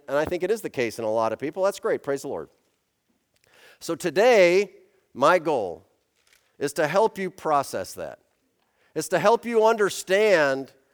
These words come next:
what should be next for you. And I'm gonna do that from a story from the Old Testament. That's why we're gonna be here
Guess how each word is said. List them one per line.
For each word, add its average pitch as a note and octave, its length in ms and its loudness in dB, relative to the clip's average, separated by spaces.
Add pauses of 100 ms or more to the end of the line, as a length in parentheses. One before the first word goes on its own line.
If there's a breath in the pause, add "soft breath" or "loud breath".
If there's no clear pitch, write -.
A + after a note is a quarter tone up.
what F#3 640 4
should F3+ 260 -4
be D#3 160 -2
next E3 460 2
for D#3 240 -4
you. A2+ 400 -6 (840)
And D3+ 120 4
I'm F#3 80 6
gonna F3+ 120 0
do A3 200 -4
that G3+ 260 6
from E3+ 180 -4
a D3+ 60 -2
story E3 400 0
from D3 220 -6
the C#3+ 100 0
Old C#3+ 180 0
Testament. G#2 460 -2
That's A#2+ 240 -4
why B2 140 0
we're A#2 140 -6
gonna A2+ 180 -6
be A2+ 140 -8
here G#2+ 360 -6